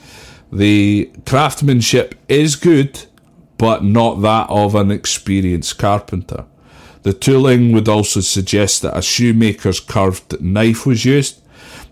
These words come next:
There was also evidence to suggest that the coffins and the dolls were made by two different people. Unfortunately,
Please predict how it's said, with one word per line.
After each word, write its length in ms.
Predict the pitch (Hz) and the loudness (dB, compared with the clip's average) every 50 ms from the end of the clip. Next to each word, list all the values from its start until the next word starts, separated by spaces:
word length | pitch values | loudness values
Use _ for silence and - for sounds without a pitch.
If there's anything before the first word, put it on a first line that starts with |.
| - | -6
There 120 | - 98 95 | -2 -2 0
was 140 | 92 90 | 0 0
also 280 | - 95 95 - - 95 | 0 0 0 0 0 0
evidence 400 | 95 95 90 90 90 90 92 - | 0 0 0 0 -2 -2 -2 -4
to 120 | - 98 | -4 -4
suggest 540 | 90 - - 95 90 - - 95 92 - - | -4 -4 -4 -6 -4 -2 -2 -2 -2 -2 -6
that 140 | - 69 - | -8 -10 -12
the 80 | - - | -12 -14
coffins 580 | - - 135 131 123 - 113 101 98 92 90 | -6 -2 -2 -2 0 -2 -2 -2 -2 -2 -2
and 160 | 95 90 90 | -2 -2 -2
the 60 | 87 87 | -4 -6
dolls 480 | - - 92 90 87 85 - - - _ - - - - _ _ | -4 -2 0 0 0 -2 -4 -8 -14 _ -20 -20 -20 -20 _ _
were 140 | - 90 90 | -4 -2 0
made 360 | 92 95 95 90 90 - - | 0 0 0 -2 -4 -6 -6
by 180 | - 82 82 82 | -6 -4 -4 -6
two 460 | - _ - - 107 101 87 82 - - _ _ _ _ _ _ _ _ | -8 _ -2 0 2 2 0 -2 -6 -10 _ _ _ _ _ _ _ _
different 560 | - 104 - - - - 73 - - _ - - - _ _ _ _ _ | -4 -4 -4 -4 -6 -8 -8 -8 -12 _ -20 -20 -20 _ _ _ _ _
people. 380 | - 113 110 - - - - _ _ _ _ _ _ _ _ _ _ _ _ _ _ - - - | -6 -6 -6 -6 -10 -14 -14 _ _ _ _ _ _ _ _ _ _ _ _ _ _ -12 -6 -2
Unfortunately, 840 | 139 117 113 131 143 147 139 - - 131 135 131 - 123 120 113 | -2 0 2 2 0 0 0 -2 -2 -2 -2 -2 0 -2 -2 -4